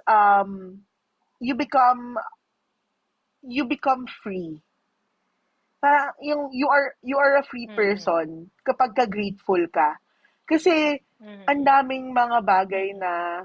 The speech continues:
Speaker 1: na, I, I believe hindi tayo magiging grateful kapag hindi tayo free. Parang ganun, free of something, uh,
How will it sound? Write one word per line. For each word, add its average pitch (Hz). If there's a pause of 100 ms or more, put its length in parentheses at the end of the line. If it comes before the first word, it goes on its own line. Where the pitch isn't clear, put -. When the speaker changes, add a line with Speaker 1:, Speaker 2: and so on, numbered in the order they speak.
(380)
Speaker 1:
na, 226 (720)
I, 339
I 359
believe 294
hindi 285
tayo 277
magiging 233 (340)
grateful 247
kapag 240
hindi 220
tayo 185 (100)
free. 202 (240)
Parang 208
ganun, 202
free 262
of 247
something, 180 (440)
uh, 185